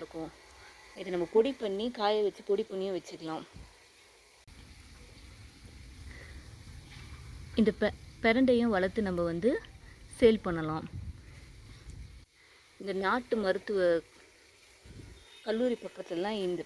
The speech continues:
பிரண்டையும் முடக்கத்தான் கீரையும் வந்து அதிகமா வந்து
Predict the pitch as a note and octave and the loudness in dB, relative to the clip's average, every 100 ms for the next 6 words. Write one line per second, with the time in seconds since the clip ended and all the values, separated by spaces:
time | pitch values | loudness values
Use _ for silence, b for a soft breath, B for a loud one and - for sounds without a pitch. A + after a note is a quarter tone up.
0 | - G3 A3 A3 F#3+ F#3+ C4 A#3 F#3+ G#3+ | -4 -4 -2 -2 -2 -2 -2 -2 -4 -6
1 | G#3 F#3+ F3+ F3+ F3 F3+ F3 E3+ F#3+ E3 | -6 -6 -4 -4 -2 -2 -2 -2 -4 -2
2 | G3+ G#3 G3+ G3 E3+ E3 | -4 -4 -2 0 0 2